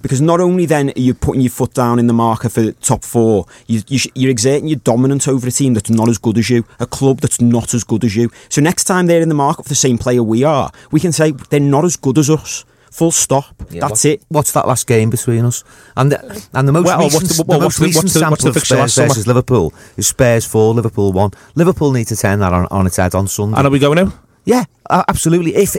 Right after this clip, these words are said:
Speaker 2: if the people who visit Ant-, Anfield go in with the aggression and the mentality that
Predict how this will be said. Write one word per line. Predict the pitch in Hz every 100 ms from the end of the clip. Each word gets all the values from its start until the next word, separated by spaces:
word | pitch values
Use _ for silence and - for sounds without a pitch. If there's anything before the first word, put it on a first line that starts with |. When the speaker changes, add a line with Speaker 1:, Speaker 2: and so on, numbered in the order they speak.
| 196
Speaker 2:
if | 202 120 - _ -
the | 120
people | 151 165
who | 151
visit | 143 135
Ant-, | 123 123 -
Anfield | 120 120 143 117 -
go | 107
in | 110
with | 110 110
the | 101
aggression | 87 104 - 110 98 - - -
and | 107
the | 104
mentality | 101 101 104 101 -
that | 95